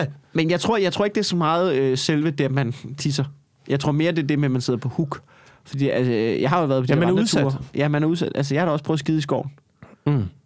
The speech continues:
Speaker 2: Ikke? Det, øh, det er fandme ømt.
Speaker 1: Jamen, det er det.
Speaker 2: Det er fandme ømt, men jeg vil så sige, det, det er dejligt. Øh, men det er en anden snak. <laughs> Men, men jeg vil lige tilbage til de her, hvis der er nogle mandlige universitetslytter, øh, lytter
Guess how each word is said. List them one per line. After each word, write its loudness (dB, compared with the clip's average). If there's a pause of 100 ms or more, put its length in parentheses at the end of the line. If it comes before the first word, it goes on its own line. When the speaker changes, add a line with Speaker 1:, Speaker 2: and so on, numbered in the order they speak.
(160)
Speaker 2:
Ikke? -4 (220)
Det, 2
øh, 2
det -2
er 2
fandme 0
ømt. -4 (760)
Speaker 1:
Jamen, 2
det 2
er 2
det. 0 (140)
Speaker 2:
Det 0
er 0
fandme 0
ømt, -4
men 0
jeg 0
vil -2
så -2
sige, 0
det, -2 (120)
det -2
er -6
dejligt. 0 (580)
Øh, -2
men 0
det 2
er 2
en 2
anden 2
snak. -4 (480)
<laughs> 0 (1200)
Men, -2
men 2
jeg 0
vil 2
lige 0
tilbage 0
til -4
de 2
her, 0
hvis -2
der 0
er 2
nogle 0
mandlige 0
universitetslytter, -2
øh, -2
lytter 0